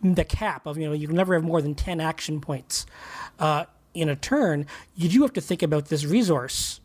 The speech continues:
problem. You don't want to have a, a deck full of, you know, seven, six and seven cost cards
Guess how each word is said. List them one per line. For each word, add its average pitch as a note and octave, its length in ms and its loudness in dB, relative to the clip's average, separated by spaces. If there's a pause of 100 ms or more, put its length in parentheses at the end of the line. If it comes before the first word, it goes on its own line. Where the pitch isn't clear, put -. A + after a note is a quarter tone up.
problem. B2 440 0
You D3+ 120 -2
don't A3+ 120 6
want G#3+ 120 2
to D#3+ 40 -6
have E3 160 -2
a, D3 80 -2 (240)
a E3 60 -2
deck E3+ 280 -2
full D3+ 560 0 (500)
of, D#3 280 2
you D#3+ 60 2
know, D3+ 180 0
seven, E3 760 0
six - 360 -2
and E3+ 100 -2
seven F3+ 440 0
cost E3 380 0
cards E3 460 0